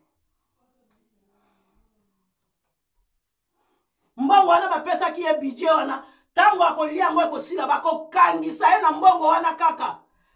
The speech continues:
Bokomona bavantiri Kabila kosala ye. Kabila sa kangisi ye munoko, I D P S ekufi, toyebisaka bino I D P S ekodisparaître. Ale bino bato botikali, ale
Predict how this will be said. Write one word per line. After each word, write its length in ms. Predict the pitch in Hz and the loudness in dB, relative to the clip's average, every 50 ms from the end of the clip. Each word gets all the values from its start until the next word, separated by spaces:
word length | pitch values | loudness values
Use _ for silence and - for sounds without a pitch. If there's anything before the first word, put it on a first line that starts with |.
| _ _ _ - | _ _ _ -6
Bokomona 460 | 302 320 330 359 349 415 440 381 320 | -4 -2 -2 -2 -2 -4 -4 -4 -4
bavantiri 880 | 320 285 240 311 - - - - 370 339 311 302 - - - _ _ _ | -4 -4 -4 -4 -6 -6 -6 -8 -8 -8 -8 -10 -10 -14 -20 _ _ _
Kabila 380 | - 320 - 370 - - - | -6 -4 -4 -4 -4 -4 -6
kosala 400 | - - - - 294 269 233 196 | -6 -8 -8 -6 -6 -6 -6 -8
ye. 240 | - - - - - - _ _ _ _ _ _ _ _ _ _ _ _ _ _ _ _ _ _ _ _ _ _ _ _ _ _ _ _ _ _ _ _ | -10 -10 -12 -12 -14 -20 _ _ _ _ _ _ _ _ _ _ _ _ _ _ _ _ _ _ _ _ _ _ _ _ _ _ _ _ _ _ _ _
Kabila 360 | - - 320 - 440 427 349 320 | -2 -2 -2 -2 -2 -4 -6 -4
sa 180 | - 381 - - - - | -2 -2 -4 -4 -6 -6
kangisi 400 | - 330 330 320 370 - - 359 | -6 -4 -4 -4 -6 -8 -2 -2
ye 60 | 330 | -2
munoko, 480 | 330 320 285 277 269 254 254 269 277 269 | -2 0 -2 -4 -4 -4 -6 -8 -8 -8
I 100 | 349 381 | -8 -8
D 160 | 370 - 381 370 - - | -2 4 4 4 4 4
P 60 | 381 | 0
S 160 | 339 330 - | -2 -2 -2
ekufi, 720 | 349 269 - - - - - 415 381 - - - 359 320 - | -6 -8 -8 -10 -12 -6 -2 -2 -2 -2 -2 -6 -10 -10 -6
toyebisaka 460 | 330 330 339 - - 330 - 349 349 | -2 -2 -2 -2 -4 -6 -8 -8 -8
bino 160 | 349 381 359 | -8 -10 -10
I 100 | 339 320 | -10 -8
D 100 | 320 330 330 320 | -6 -6 -6 -6
P 60 | 349 | -8
S 120 | 320 - 285 | -10 -10 -10
ekodisparaître. 1200 | 269 262 262 - - - - 311 330 - - - - - - 311 294 - - - - - - _ _ _ _ _ _ _ _ _ _ _ _ _ _ _ _ _ _ _ _ _ - | -10 -10 -12 -12 -12 -16 -14 -12 -12 -12 -8 -6 -6 -6 -4 -6 -8 -10 -12 -14 -18 -20 -20 _ _ _ _ _ _ _ _ _ _ _ _ _ _ _ _ _ _ _ _ _ -6
Ale 280 | 269 - 330 320 - | -4 -2 -2 -2 -2
bino 240 | - 392 427 415 415 | 0 0 0 0 -2
bato 240 | 403 311 - 370 370 | -4 -6 -8 -6 -4
botikali, 680 | 320 302 302 - - 370 370 - 370 370 320 370 370 403 - - - _ _ - | -4 -4 -4 -4 -6 -8 -6 -4 -4 -4 -2 -2 -4 -6 -8 -10 -16 _ _ -6
ale 480 | 294 285 285 302 320 - - - _ | -6 -4 -4 -4 -6 -8 -10 -16 _